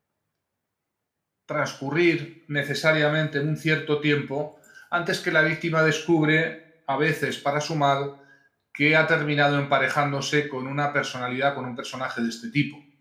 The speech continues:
Esas fases pasan casi siempre por un inicio en el cual todo es maravilloso, todo es ideal, todo es estupendo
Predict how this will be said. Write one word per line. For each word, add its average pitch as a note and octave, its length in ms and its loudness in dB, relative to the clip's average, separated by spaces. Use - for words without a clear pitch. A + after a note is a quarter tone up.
Esas F3+ 320 2
fases G3+ 640 4
pasan F3 380 0
casi D3+ 240 -2
siempre F3+ 500 -2
por D3 200 -4
un D3+ 120 -2
inicio D3+ 580 -2
en C#3+ 100 0
el C3 200 -6
cual D3+ 260 2
todo C#3+ 180 2
es C#3 80 0
maravilloso, C3+ 1160 0
todo C#3+ 240 0
es C3+ 160 -6
ideal, D#3+ 960 0
todo C3+ 300 -4
es B2+ 460 -8
estupendo D3 960 -4